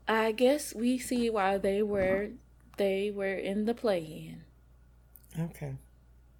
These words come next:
Speaker 2: All right. Well, like I said, I'm on the edge. You know, that's, that's, that's a part of my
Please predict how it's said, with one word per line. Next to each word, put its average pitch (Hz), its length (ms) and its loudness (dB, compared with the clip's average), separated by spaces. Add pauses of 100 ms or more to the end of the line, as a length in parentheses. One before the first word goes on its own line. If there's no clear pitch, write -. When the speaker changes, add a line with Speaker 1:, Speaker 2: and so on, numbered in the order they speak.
(720)
Speaker 2:
All 220 100 0
right. 262 300 -2 (120)
Well, 202 220 -2 (720)
like 190 160 8
I 269 60 8
said, 175 260 6
I'm 190 140 6
on 214 120 6
the - 140 2
edge. 170 680 4
You 175 160 -2
know, 139 400 0 (800)
that's, 143 420 2 (100)
that's, 147 340 2 (1080)
that's 151 260 6
a 147 40 2
part 151 280 10
of 156 60 2
my 135 260 4